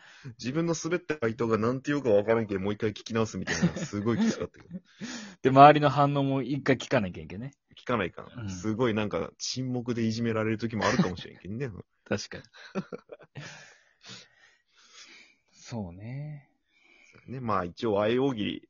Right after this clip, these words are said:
Speaker 1: 終わりましたからね、一応その、先週としては。
Speaker 2: うん。
Speaker 1: 一応、ア-、アーカイブには一時間
Speaker 2: うん。
Speaker 1: 残ってるんで。
Speaker 2: はい。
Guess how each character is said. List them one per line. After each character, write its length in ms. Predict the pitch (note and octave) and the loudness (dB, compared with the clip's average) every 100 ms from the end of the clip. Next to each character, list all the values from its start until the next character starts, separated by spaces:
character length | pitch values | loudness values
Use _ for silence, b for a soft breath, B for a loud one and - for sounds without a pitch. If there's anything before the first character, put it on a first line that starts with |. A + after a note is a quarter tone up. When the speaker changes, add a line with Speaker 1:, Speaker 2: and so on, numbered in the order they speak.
| - | -6
Speaker 1:
終 100 | F2 | -2
わ 100 | G2+ | 0
り 80 | A#2 | 0
ま 80 | D3 | -4
し 80 | - | -6
た 80 | |
か 80 | - | -6
ら 80 | - | -6
ね、 140 | G2 | -6
一 200 | F#2+ - | -6 -8
応 80 | D#2+ | -12
そ 140 | - E2 | -10 -12
の、 280 | C#2+ A1 - | -10 -12 -10
先 240 | G2+ G2+ | -6 -6
週 300 | - G#2+ G2+ | -2 -2 -2
と 120 | G#2 | -4
し 120 | F#2 | -6
て 80 | - | -4
は。 160 | E2 - _ _ _ _ _ | -6 -8 _ _ _ _ _
Speaker 2:
う 40 | F#2+ | -10
ん。 600 | G2+ F#2+ F2 B1+ - _ _ _ _ _ _ _ _ _ _ _ _ _ | -8 -10 -12 -18 -20 _ _ _ _ _ _ _ _ _ _ _ _ _
Speaker 1:
一 180 | - F2 | -18 -12
応、 140 | F2+ F#2 | -6 -4
ア-、 320 | F#2 - G2+ | -4 0 0
ア 60 | |
ー 40 | - | 4
カ 160 | A#2 A2+ | 4 4
イ 40 | |
ブ 120 | A2 | 2
に 80 | A#2 | 0
は 100 | A2 | 0
一 220 | G2+ G#2+ | 0 -4
時 100 | A2 | -2
間 320 | G#2 F#2 - - _ _ _ | 0 -2 -4 -20 _ _ _
Speaker 2:
う 60 | G#2+ | -10
ん。 220 | G#2 F2 | -10 -8
Speaker 1:
残 180 | F2+ G2+ | -6 -8
っ 80 | - | -8
て 120 | F2 | -10
る 120 | C2+ | -10
ん 80 | G1+ | -10
で。 180 | G#1 - _ _ A2 | -12 -12 _ _ -8
Speaker 2:
は 240 | A2 | -8
い。 100 | F2+ | -8